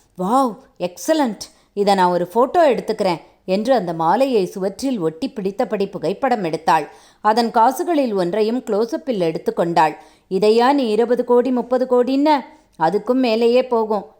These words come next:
இப்ப என்னோட முதல் வேலையே இதை போலவே ஒரு டியூப்ளிகேட்டை இங்க வச்சுட்டு இதை எடுத்துடலாம்."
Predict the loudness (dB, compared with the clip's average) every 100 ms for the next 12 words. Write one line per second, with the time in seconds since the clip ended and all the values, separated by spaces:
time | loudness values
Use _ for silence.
0 | -14 -4 -2 0 0 0 0 0 0 0
1 | 2 2 2 0 0 -2 -10 -2 -2 0
2 | 0 0 2 2 2 -2 -2 -4 -4 -6
3 | -2 -2 0 0 0 -2 -4 -8 -6 -4
4 | 0 2 2 0 -2 0 2 0